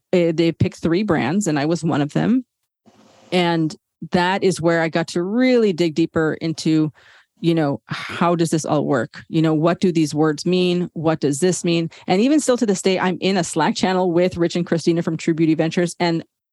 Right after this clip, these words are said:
I still ask them a ton of questions, you know, and I still want to bounce ideas off of them, even though they're not even my investors, right? I just use them as mentors, right? They're just so valuable as people that are in this space to really hear their perspective, you know?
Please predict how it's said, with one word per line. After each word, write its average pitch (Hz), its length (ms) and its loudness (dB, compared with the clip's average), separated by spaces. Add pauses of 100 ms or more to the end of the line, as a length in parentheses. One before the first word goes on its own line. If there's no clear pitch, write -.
I 180 100 2
still 262 280 0
ask 175 140 -2
them 165 80 -2
a 147 80 -2
ton 147 160 -2
of 147 80 -8
questions, - 500 -8 (540)
you 170 120 2
know, 160 260 2
and 175 140 0
I 165 60 2
still 202 300 0
want 190 140 2
to 170 40 0
bounce 151 240 -2
ideas 147 300 -2
off 147 140 -4
of 151 120 -8
them, 139 240 0
even 208 160 4
though 226 80 2
they're 196 140 0
not 214 180 0
even 226 160 2
my 208 120 0
investors, 185 680 -2
right? 170 240 -2
I 180 120 0
just 208 260 -2
use 196 200 0
them 196 140 0
as 156 140 -2
mentors, 156 580 -4
right? 160 240 0
They're 170 140 0
just 170 240 -2
so 170 160 0
valuable 160 560 0 (400)
as 165 200 0
people 175 280 0
that 165 120 2
are 131 120 -2
in 175 160 2
this 170 160 0
space 156 320 0
to 185 140 0
really 180 180 2
hear 185 240 0
their 143 180 0
perspective, 269 720 -2 (120)
you 175 100 2
know? 175 220 0